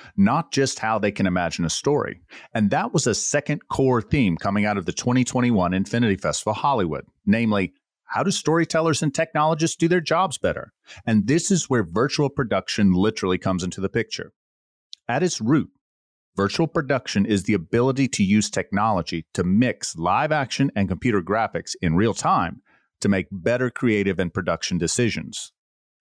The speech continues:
Many virtual production techniques have been embraced by feature filmmakers like Jon Favreau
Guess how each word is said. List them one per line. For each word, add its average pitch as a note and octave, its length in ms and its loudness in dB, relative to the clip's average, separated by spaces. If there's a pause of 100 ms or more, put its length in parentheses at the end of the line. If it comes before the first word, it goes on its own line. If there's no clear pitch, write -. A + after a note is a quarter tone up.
(280)
Many D3 320 4
virtual C3+ 420 0
production G#2 500 -2
techniques G2+ 580 0
have D#2+ 100 -4
been F#2+ 120 0
embraced F#2+ 480 -2
by F2 100 -2
feature G#2 320 0
filmmakers F2+ 720 0
like F2+ 140 -2
Jon F#2 260 0
Favreau F2+ 600 -2